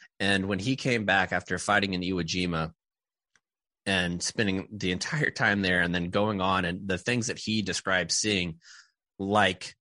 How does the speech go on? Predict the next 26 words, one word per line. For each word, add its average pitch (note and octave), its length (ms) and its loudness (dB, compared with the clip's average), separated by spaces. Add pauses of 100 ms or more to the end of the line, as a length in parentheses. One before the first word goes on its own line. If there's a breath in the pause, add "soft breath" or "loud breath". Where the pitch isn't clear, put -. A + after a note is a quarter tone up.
(360)
Japanese G2+ 600 2
soldiers F#2 640 0 (240)
taking F#2+ 560 0 (280)
the F#2+ 200 2
Koreans G2 460 0
who G2 120 -2
were F2+ 140 0
on F2 180 2
top F#2+ 280 -2
of F2+ 100 -4
a E2+ 80 0
hillside F2+ 600 0
and E2+ 300 -4
pushing G2+ 400 -4
them F2 180 -2
off F2+ 320 -2
the F#2 80 -4
side F2+ 580 0
in F#2 280 -4
the F#2 140 -2
hundreds F2+ 680 -2
so F2+ 100 -6
that E2+ 160 -14
they F#2 120 0
would E2 200 -4
die. D#2+ 400 0